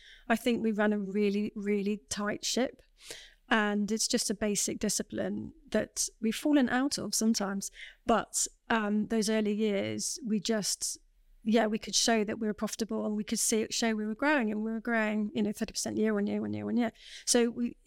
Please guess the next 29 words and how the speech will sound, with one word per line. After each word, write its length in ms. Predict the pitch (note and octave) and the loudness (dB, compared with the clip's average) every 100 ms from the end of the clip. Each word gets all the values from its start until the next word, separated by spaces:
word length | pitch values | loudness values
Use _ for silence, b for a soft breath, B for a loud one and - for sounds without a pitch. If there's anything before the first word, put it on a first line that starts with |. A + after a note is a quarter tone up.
| - | -6
we 140 | B3+ A3+ | 0 4
then 240 | C4 C4 | 8 8
got 160 | A#3 - | 6 0
some 120 | A3 | 0
wind 220 | A3+ G#3+ | 0 0
in 100 | A3 | 0
our 120 | G#3+ | -2
sails, 500 | G#3 A3+ G#3+ G#3 A3 | -2 0 0 -2 -2
and 160 | G#3+ A3 | 0 2
that 160 | A3 - - | 0 -4 -4
then 380 | A3+ G#3+ A3 A#3 - | 0 2 0 -2 2
ena-, 400 | A#3 B3 C4 C4+ | 6 6 6 2
enabled 460 | B3 A#3 C#4 C#4+ G#3+ | 4 6 6 4 0
us 140 | G3 | -2
actually 220 | G#3+ - | -2 -6
to 80 | G3 | -4
get 80 | G3 | -2
more 120 | G#3 | -2
bank 280 | F#3+ G#3+ - | 0 -2 -2
debt. 280 | - - - | -6 -4 -4
And 120 | A3 | -2
that, 140 | A3 - B B B - | -4 -8 B B B 4
I'm 80 | A3 | 6
always 300 | C#4 D4 B3+ | 8 6 4
amazed, 480 | A#3 A3 G#3 G3 G#3 | 4 4 4 2 -2
and 80 | |
I 20 | G3+ | -4
talk 320 | - A3+ | -2 -2
to, 100 | F3+ | -2